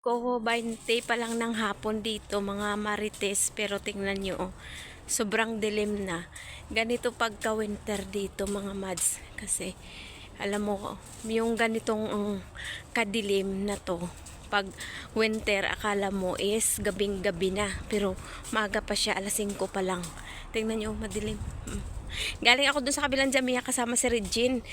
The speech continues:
Mas pag-uwi namin sa bahay, nagpunta ako dito sa kabila. Nagpatahi ng, ano, ni Madam, ng damit. So, hindi naman matahi kasi hindi pwedeng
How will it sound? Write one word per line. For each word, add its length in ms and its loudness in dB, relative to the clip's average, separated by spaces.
Mas 160 0
pag-uwi 240 4
namin 240 4
sa 160 2
bahay, 480 4
nagpunta 400 0
ako 80 -2
dito 160 0
sa 160 -2
kabila. 400 2
Nagpatahi 720 2
ng, 480 -2
ano, 240 0
ni 160 4
Madam, 400 2
ng 560 0
damit. 400 2
So, 240 2
hindi 200 -2
naman 280 2
matahi 360 0
kasi 560 -2
hindi 240 0
pwedeng 400 0